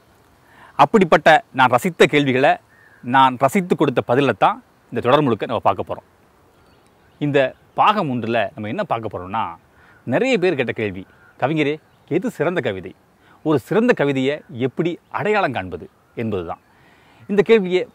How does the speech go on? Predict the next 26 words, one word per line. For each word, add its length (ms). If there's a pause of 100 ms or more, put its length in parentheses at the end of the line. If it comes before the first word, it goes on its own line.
பலர் 200
என்கிட்ட 120
கேட்டிருக்காங்க, 640 (260)
பலருக்கு 400
நானும் 320
பதிலளிச்சிருக்கேன். 580 (440)
அந்த 240
பதிலை 320
தான் 220 (160)
இன்றைய 400
காணொளியில் 280
தரப்போறேன். 400 (800)
இந்த 260
காணொளியை 500 (100)
யாரெல்லாம் 520
கட்டாயம் 500
முழுமையா 320
பார்க்கணும்னா, 680 (440)
இப்போ 180
புதுசா 280
கவிதை 280
எழுத 80
ஆசைப்படுறாங்கல்ல, 600 (540)
அவங்க 260
கட்டாயம் 480
பார்க்கணும். 320